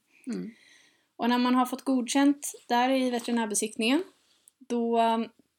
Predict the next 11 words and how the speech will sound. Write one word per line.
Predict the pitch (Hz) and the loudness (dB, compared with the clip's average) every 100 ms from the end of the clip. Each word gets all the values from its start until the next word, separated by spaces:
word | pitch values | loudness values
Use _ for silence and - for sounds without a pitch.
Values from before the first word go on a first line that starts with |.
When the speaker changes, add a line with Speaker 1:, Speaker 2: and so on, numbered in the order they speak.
| _ - - - | _ -20 -20 -8
Speaker 2:
så | - | -4
går | 214 240 | 0 4
man | 226 240 | 4 4
till | 254 | 2
något | 220 - | -2 0
som | 233 | 0
kallas | 247 226 214 | 2 0 0
för | 214 | 0
en | 214 | 2
rumpskrivare. | 262 220 - 196 214 254 359 - - - | 2 0 -2 -2 2 2 2 -2 -4 2
Speaker 1:
Mhm. | 220 | 2